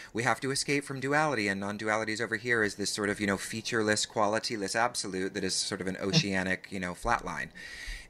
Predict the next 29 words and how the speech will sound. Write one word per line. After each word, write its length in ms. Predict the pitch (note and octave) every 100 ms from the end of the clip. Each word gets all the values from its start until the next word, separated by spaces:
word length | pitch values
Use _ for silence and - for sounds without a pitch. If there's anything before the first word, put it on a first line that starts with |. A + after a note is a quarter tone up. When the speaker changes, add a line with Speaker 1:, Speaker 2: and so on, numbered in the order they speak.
| -
Speaker 1:
And, 420 | A#2 E3 A2 B3
um, 300 | - - G#3+ - - - - -
<laughs> 600 | - - - - - -
you 100 | G#3+
know, 300 | - A2+ D3 - - - - - _
and, 380 | C#3+ C#3+ C#3+ C#3+
um, 340 | C#3+ C#3 C#3 - _
and 180 | C#3+ C#3+
so, 380 | - E3 D3 D3 - -
you 100 | D3
know, 140 | C#3 B2
and 180 | C3+ C3+
what 140 | -
you're, 240 | B2+ C#3+
what 200 | A2+ B2
you're 200 | A#2 D3+
discussing, 640 | D3+ - - G2 G2+ F#2+ F#2+
I 60 | G#2
mean, 140 | G2
it's 160 | F#2+ -
very 180 | A2 G2+
clear 340 | - A#2 G2+
even 280 | F2 F#2+ F2
from 240 | - F#2
what 100 | F2+
you're 80 | F#2
talking 340 | - F#2+ F#2+
about 320 | F2+ F2+ F2+ -
as, 340 | F2+ F2 -